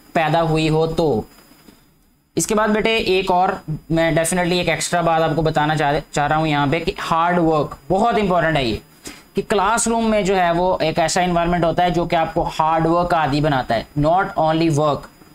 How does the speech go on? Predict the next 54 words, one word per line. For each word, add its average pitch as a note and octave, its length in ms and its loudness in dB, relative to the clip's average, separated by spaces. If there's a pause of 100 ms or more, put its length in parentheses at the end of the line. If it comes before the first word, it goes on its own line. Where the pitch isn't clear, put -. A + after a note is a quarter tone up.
(120)
I D#3 120 0
am E3+ 60 0
saying G3 300 0 (120)
hard D3+ 320 0
work। B2+ 260 -2 (420)
Hard F3+ 260 0
work G3+ 140 0
में G#3 140 -2
थोड़ा B3 320 0
सा B3 120 0
इंसान F#3+ 420 0
को F#3+ 120 0
जो F3 120 0
है F3 80 0
वो F3+ 100 2
अपने F3+ 200 -2
आप F3 160 -2
की F3+ 300 -2 (320)
limits F#3 440 0
को A#3 80 0
push A3 240 -2
करना G3 300 0
पड़ता F3+ 260 0
है F3+ 60 2
और F#3 100 0
teacher G3+ 360 0
भी G#3 100 2
definitely, F3+ 680 0 (340)
अ, - 40 0
uh, D3 720 0
step F3+ 320 -2
by G3+ 240 0
step F#3 140 2
जो F3 160 0
है F3 120 2
वो F3 100 0
बेटे E3 260 0
और E3+ 120 2
बेटियों D#3+ 380 0
की D#3+ 80 -2
लिमिट्स D#3+ 320 0
को F3 100 0
पुश F3+ 280 -2
कर E3 200 0
रहा E3 200 0
होता D#3+ 240 0
है D#3+ 80 2
या D#3+ 80 2
कर D#3 200 -2
रही D#3+ 200 0
होती D3 280 0
है E3+ 160 0 (460)
ताकि D#3+ 600 -2
उनमें E3+ 640 0